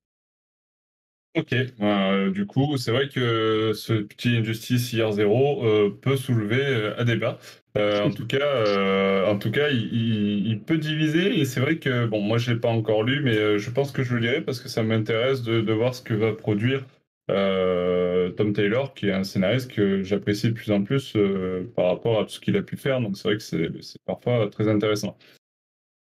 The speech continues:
Speaker 1: Et si on, on parlait tout à l'heure, euh, de Injustice et on parlait, euh, des autres années, parce que, que tu n'as pas forcément lu, Jay, euh, et on disait, euh, justement, euh, en ces mots que, euh, bah, Injustice, euh, au niveau dessin, c'était, euh, irrégulier, euh,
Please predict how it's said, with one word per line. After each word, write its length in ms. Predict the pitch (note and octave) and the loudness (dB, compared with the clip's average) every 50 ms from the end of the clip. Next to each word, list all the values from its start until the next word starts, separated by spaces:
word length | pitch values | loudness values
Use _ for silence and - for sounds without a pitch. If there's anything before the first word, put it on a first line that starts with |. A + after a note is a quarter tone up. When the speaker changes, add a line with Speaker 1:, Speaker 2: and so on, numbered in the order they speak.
| _ _ _ - | _ _ _ -2
Speaker 1:
Et 40 | |
si 240 | B2 - - G3 G3+ | -2 0 2 2 2
on, 40 | F#3 | 4
on 540 | D#3+ D3+ C#3+ C#3 C3+ C3 C3 A#2+ B2+ B2 A#2+ | 4 2 4 4 4 4 4 4 4 4 4
parlait 320 | A#2+ C3 B2+ B2+ D3+ D#3 | 4 2 2 2 2 2
tout 80 | D#3 - | 2 2
à 60 | A#2+ | 2
l'heure, 240 | A#2+ C3 C3+ B2+ A#2+ | 2 2 2 2 2
euh, 180 | A2+ A2+ A2+ | 2 2 2
de 100 | A2 A2 | 2 2
Injustice 680 | A2+ A2+ A#2 A#2 A#2 A2+ A2+ - - - C#3+ D3 C#3+ - | 2 2 2 2 0 0 -4 -4 -4 -2 -2 -2 0 0
et 20 | |
on 160 | A#2 G#2+ G#2+ G#2 | 0 0 0 0
parlait, 320 | - G#2+ F#2 G2 A#2 C3+ | 0 0 0 2 2 2
euh, 340 | C#3 C3+ B2+ A#2+ A2 A2 G#2 | 2 2 2 2 2 2 2
des 220 | G2 G#2+ G#2+ G#2 | 2 0 0 0
autres 220 | A#2 A#2 A#2 - A#2 | 0 0 0 0 0
années, 140 | A2+ C3+ | 2 2
parce 180 | D#3+ E3+ - - | 0 -2 -6 -6
que, 400 | - A2 G#2 G#2 G2+ G2+ G2 G2 | -2 0 2 4 4 2 0 -2
que 100 | G2 - | -4 -8
tu 180 | G2+ - - G#2 | -8 -6 -2 -2
n'as 120 | G2+ G2 | -2 0
pas 120 | - G#2+ | 0 0
forcément 380 | G2+ A2 G#2+ - - A#2 A2+ A2 | -2 -2 -4 -4 -2 0 2 4
lu, 220 | A#2 B2+ C3+ B2 | 4 4 2 2
Jay, 240 | A#2 B2 C#3 C#3+ C#3 - - - - - _ - | 2 0 0 0 -2 -8 -14 -20 -20 -16 _ -2
euh, 400 | F#2 G2 G2 G2 G2 F#2+ F#2+ - | 0 0 2 2 2 2 2 2
et 180 | F#2 G#2+ A2 A2+ | 2 2 4 4
on 180 | A2+ A2 A2 | 2 2 2
disait, 440 | G#2+ G#2 B2+ C3 B2 C#3 D3+ D#3+ E3 - - | 2 2 2 2 2 0 0 -2 -4 -4 -4
euh, 240 | G#2 F#2+ G2+ G2+ | -2 0 0 0
justement, 640 | G2 A2 A#2 - - A2 G#2+ B2 C#3+ D#3+ D#3+ D3 A#2+ G#2+ | 0 -2 -4 -2 -2 0 0 2 0 0 0 0 0 0
euh, 120 | G#2+ G2+ | 0 0
en 240 | F2 G#2+ G#2 G#2 G#2 | 2 2 2 0 0
ces 160 | G#2 - A2 | 0 0 0
mots 180 | A#2 C#3 D#3 D#3+ | 2 2 0 -2
que, 460 | D#3 - B2+ A#2+ B2 B2 A#2 G#2+ G#2 - _ _ _ _ - - - - - - - - | -2 -2 0 0 2 2 2 0 0 -2 _ _ _ _ -8 -6 -6 -10 -14 -8 -4 -2
euh, 180 | F#2 F#2+ F#2+ | 0 2 2
bah, 140 | F#2 F#2 G2+ | 2 2 2
Injustice, 580 | G#2 G#2 G#2 G2+ G#2 - - D3+ D#3+ - - - | 2 2 2 0 -2 -2 -2 -2 -2 -2 0 0
euh, 240 | A2 G#2 G2+ F#2+ | 2 2 4 4
au 20 | G2 | 2
niveau 220 | G#2 G#2 G#2+ C3 | 2 2 2 2
dessin, 300 | C3 A2+ G#2+ G#2+ - C#3+ | 0 0 -2 -2 -2 -2
c'était, 260 | C3 - A#2 A#2 A#2 | -2 -2 -2 -2 0
euh, 320 | A2+ A2 G#2+ G#2 F#2+ E2 - | 2 2 2 2 2 0 0
irrégulier, 720 | A2 A2 G#2+ A2 A2 G#2 A2 A2 A2+ B2 D3+ E3+ F3+ G3 G3 - - - - _ - | 0 2 2 2 2 2 2 2 2 2 2 2 0 -2 -6 -12 -18 -20 -16 _ -2
euh, 180 | F2+ F#2 F#2+ | 0 2 2